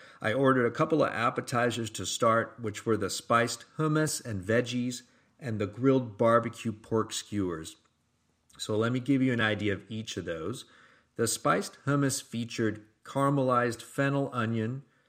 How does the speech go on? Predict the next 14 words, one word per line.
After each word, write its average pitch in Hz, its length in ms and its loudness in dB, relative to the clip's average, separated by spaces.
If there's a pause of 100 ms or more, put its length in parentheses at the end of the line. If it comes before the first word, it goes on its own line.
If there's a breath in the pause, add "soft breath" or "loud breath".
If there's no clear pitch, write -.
sumac, 104 760 0 (100)
and 110 180 -4
homemade 110 540 -2
lavash. 98 720 -2 (560 soft breath)
It 120 160 -2
was 107 480 -2 (220)
extremely 135 680 0
fresh. 98 680 -4 (200)
Everything, 117 680 -2
uh, 87 460 -6
was 107 440 -4
seasoned 110 520 0
just 113 420 0
right. 95 360 -2